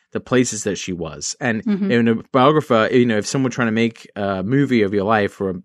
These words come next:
Speaker 1: write a book about your life, they probably, like, organize the book in that way as well. Like, well, those were,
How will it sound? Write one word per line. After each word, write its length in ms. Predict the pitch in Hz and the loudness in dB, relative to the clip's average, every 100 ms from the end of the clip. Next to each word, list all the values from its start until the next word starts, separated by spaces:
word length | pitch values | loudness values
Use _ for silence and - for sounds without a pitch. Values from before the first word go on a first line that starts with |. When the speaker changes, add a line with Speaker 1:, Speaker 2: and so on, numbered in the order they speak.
| - | -8
Speaker 1:
write 260 | 92 104 | -2 0
a 40 | 98 | 2
book 220 | 127 - | -2 0
about 220 | 110 101 | -4 -4
your 80 | 95 | -2
life, 220 | 107 92 | -2 -2
they 100 | 98 | -4
probably, 520 | 95 - 113 110 95 - _ _ - | -4 -2 -2 -2 -6 -14 _ _ -12
like, 360 | 107 90 - _ _ _ _ - | -8 -8 -12 _ _ _ _ -2
organize 680 | 131 120 117 104 98 95 - | 0 0 -2 -2 -4 -8 -6
the 420 | 101 92 92 90 _ | -4 -4 -4 -8 _
book 200 | - 185 | 0 0
in 80 | 131 | 0
that 160 | 98 76 | -4 -4
way 180 | 92 87 | -6 -6
as 160 | 85 | -4
well. 240 | 135 117 87 | 0 0 0
Like, 220 | 87 85 - | -6 -8 -8
well, 160 | 107 | -6
those 360 | 98 110 110 - | 0 2 0 -2
were, 380 | 101 92 92 | -4 -2 -4